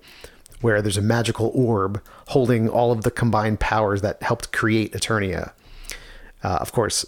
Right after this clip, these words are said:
Skeletor wants all this power, and so he swings down his staff, and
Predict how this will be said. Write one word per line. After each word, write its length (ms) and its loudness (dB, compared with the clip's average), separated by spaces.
Skeletor 480 0
wants 280 0
all 140 0
this 120 0
power, 500 2
and 100 -6
so 60 2
he 80 2
swings 420 4
down 200 2
his 180 2
staff, 560 0
and 300 -2